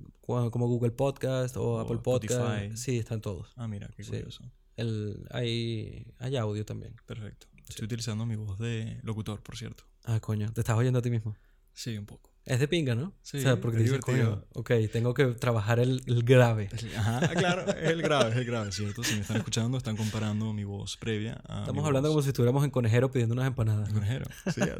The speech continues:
Speaker 2: no sé, ¿qué, dónde es eso?
Speaker 1: En, en Margarita, coño, era el
Speaker 2: No
Speaker 1: mercado
Speaker 2: sé.
Speaker 1: ese, sí, era como, eh, un mercado mítico, Ma-, Margarita.
Speaker 2: Y así se pedían las empanadas en
Speaker 1: Se
Speaker 2: el
Speaker 1: pedían así, tú ibas, "Coño, ¿me puedes dar una
Speaker 2: ¿En
Speaker 1: empanada de
Speaker 2: serio?
Speaker 1: carne mechada, por favor?".
Speaker 2: Claro que sí. "Primo,
Speaker 1: Pero la, así,
Speaker 2: ¿qué
Speaker 1: no,
Speaker 2: pasó,
Speaker 1: pero,
Speaker 2: primo?".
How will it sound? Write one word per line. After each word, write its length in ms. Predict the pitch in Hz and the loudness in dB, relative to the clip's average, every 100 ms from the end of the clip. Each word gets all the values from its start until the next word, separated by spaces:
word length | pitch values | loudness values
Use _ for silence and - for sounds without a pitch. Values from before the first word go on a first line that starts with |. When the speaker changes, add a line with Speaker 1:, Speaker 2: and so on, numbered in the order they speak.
| - 135 | -8 -4
Speaker 2:
no 120 | 120 | -2
sé, 140 | 135 | 0
¿qué, 60 | 123 | 0
dónde 220 | 117 127 | 0 0
es 60 | 131 | 0
eso? 260 | 160 175 185 | -2 -6 -6
Speaker 1:
En, 220 | 139 135 131 | -2 0 2
en 180 | 123 | 2
Margarita, 540 | 117 113 117 117 127 170 | 4 6 8 8 6 4
coño, 260 | 143 190 | 4 4
era 160 | 127 127 | 4 4
el 60 | 139 | 4
Speaker 2:
No 60 | |
Speaker 1:
mercado 400 | 123 131 131 139 | 4 2 2 4
Speaker 2:
sé. 60 | 143 | 2
Speaker 1:
ese, 200 | 143 139 | 2 0
sí, 340 | 135 131 147 | 4 6 8
era 260 | 127 120 131 | 6 4 2
como, 500 | 135 127 117 107 117 | 0 0 -2 -4 -2
eh, 260 | 120 110 98 | 0 2 0
un 60 | 107 | -2
mercado 280 | 120 123 120 | 0 2 2
mítico, 300 | 113 - 120 | 2 0 -2
Ma-, 220 | 113 107 | -2 -2
Margarita. 360 | 110 107 104 110 | -2 -2 -2 2
Speaker 2:
Y 80 | |
así 220 | 117 - 120 | 4 2 0
se 120 | 139 | -2
pedían 280 | 117 117 135 | -2 0 0
las 300 | 131 117 120 | -2 0 0
empanadas 480 | 113 113 117 135 | 0 -2 0 0
en 60 | 139 | 2
Speaker 1:
Se 100 | 131 | 6
Speaker 2:
el 60 | 113 | 8
Speaker 1:
pedían 320 | 113 110 107 | 10 10 8
así, 260 | 110 110 101 | 6 4 4
tú 80 | |
ibas, 140 | 117 120 | 4 4
"Coño, 200 | 131 131 | 2 2
¿me 120 | 117 | 2
puedes 180 | 120 139 | 2 2
dar 120 | 139 | 0
una 160 | 143 143 | 0 2
Speaker 2:
¿En 40 | |
Speaker 1:
empanada 240 | 143 156 | 4 4
de 60 | 127 | 4
Speaker 2:
serio? 80 | 127 | 4
Speaker 1:
carne 180 | 127 135 | 4 4
mechada, 320 | 127 139 127 | 4 2 2
por 80 | 123 | 0
favor?". 280 | 113 117 113 - - - | 0 2 0 -2 -14 -8
Speaker 2:
Claro 140 | 143 | -6
que 60 | 147 | -4
sí. 140 | 147 - - | -8 -10 -6
"Primo, 400 | 233 269 254 233 175 | 4 6 10 8 8
Speaker 1:
Pero 180 | 143 | 6
la, 200 | 139 135 - | 6 4 2
así, 280 | 156 156 139 | 2 2 4
Speaker 2:
¿qué 80 | |
Speaker 1:
no, 80 | 160 | 8
Speaker 2:
pasó, 260 | 160 - - | 8 6 4
Speaker 1:
pero, 240 | 147 147 | 4 6
Speaker 2:
primo?". 140 | 101 | 4